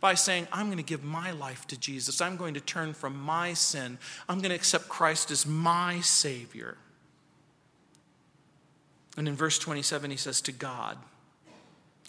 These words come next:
alone wise.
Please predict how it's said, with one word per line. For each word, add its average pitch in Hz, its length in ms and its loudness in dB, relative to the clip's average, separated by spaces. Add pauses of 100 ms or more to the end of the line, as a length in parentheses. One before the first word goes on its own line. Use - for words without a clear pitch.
(140)
alone 135 680 -2 (720)
wise. 127 800 -4